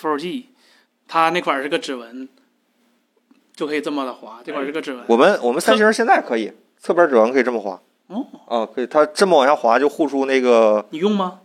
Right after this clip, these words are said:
Speaker 2: 不用啊，因为会他妈误触。
Speaker 1: 是啊，不好用啊。
Speaker 2: <laughs> 狂误触，嗯。
Speaker 1: 小米的那个很贵，那你得问小米跟英特尔那块儿进货是不是有问题？
Speaker 2: 哎，这，哎，这出，出，这，这批，批发商针对我是吧？
Speaker 1: 哎。
Speaker 2: 批发商针对我。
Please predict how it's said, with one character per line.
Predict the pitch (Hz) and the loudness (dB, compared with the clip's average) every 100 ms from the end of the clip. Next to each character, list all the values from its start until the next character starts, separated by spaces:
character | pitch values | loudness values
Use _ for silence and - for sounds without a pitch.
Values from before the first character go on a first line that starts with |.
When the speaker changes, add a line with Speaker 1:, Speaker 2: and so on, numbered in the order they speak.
| _ | _
Speaker 2:
不 | 139 | 0
用 | 165 147 | 4 2
啊， | 139 - | 0 -2
因 | 147 | -2
为 | |
会 | 151 165 | 0 -2
他 | 147 | -2
妈 | 147 | -2
误 | 160 143 | -2 -2
触。 | 185 131 - | 0 -2 -4
Speaker 1:
是 | - - 240 | -8 -2 0
啊， | 165 143 - | 0 -2 0
不 | 220 | -2
好 | 160 | -2
用 | 147 151 | -6 -8
啊。 | 127 - _ _ | -10 -16 _ _
Speaker 2:
<laughs> | - _ | -20 _
狂 | - 107 | -6 -2
误 | 135 151 | 0 0
触， | 117 98 - - - - - - _ _ - | -2 -4 -6 -20 -20 -20 -20 -20 _ _ -12
嗯。 | 53 - _ _ _ _ | -12 -12 _ _ _ _
Speaker 1:
小 | _ - 151 | _ -16 -12
米 | 185 160 | -12 -12
的 | 139 | -8
那 | 180 | -8
个 | 147 | -8
很 | 135 | -8
贵， | 135 165 | -2 0
那 | 185 190 | 2 0
你 | 175 | 0
得 | 170 | -2
问 | 147 170 | 0 -2
小 | 147 156 | 0 0
米 | 170 | 0
跟 | 143 156 | 0 0
英 | 165 | 0
特 | 165 | 0
尔 | 170 | 0
那 | 147 | 0
块 | 151 | -2
儿 | |
进 | 135 185 | 0 0
货 | 151 208 175 | 2 4 4
是 | 147 | 2
不 | 143 | -4
是 | 139 _ _ - - | -8 _ _ -20 -4
有 | 151 | 0
问 | 156 | 2
题？ | 151 | 2
Speaker 2:
哎， | 156 302 370 | 2 2 0
这， | - 170 - 190 | -6 -14 -4 -2
哎， | 254 - | -2 -4
这 | - | -10
出， | 202 - | -8 -10
出， | 190 - 262 | -8 -2 2
这， | 214 202 - 185 | 4 2 0 -2
这 | - 196 | -2 -8
批， | - 196 | -8 -10
批 | - - 220 | -8 -2 2
发 | 226 | 2
商 | 220 202 | 2 0
针 | 202 190 | 0 0
对 | 220 | 0
我 | 139 113 110 | 0 -4 -6
是 | 123 | -4
吧？ | 117 | -4
Speaker 1:
哎。 | 143 | -2
Speaker 2:
批 | 143 | -2
发 | 135 | -2
商 | 127 123 | -2 -8
针 | 120 | -12
对 | 120 | -10
我。 | 117 | -12